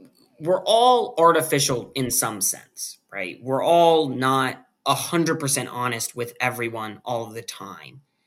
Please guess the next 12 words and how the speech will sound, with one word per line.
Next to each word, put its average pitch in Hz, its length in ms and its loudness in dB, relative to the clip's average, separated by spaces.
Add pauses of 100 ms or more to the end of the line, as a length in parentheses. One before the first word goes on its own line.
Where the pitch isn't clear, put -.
(380)
And 165 560 -2 (920)
there's 175 240 0
just 196 320 -2
stuff 170 260 0
in 165 140 0
this 143 180 -2
movie 151 460 0
where 135 420 -2
it 139 260 -6
willingly 156 680 0
buys 127 440 0
into 135 840 -4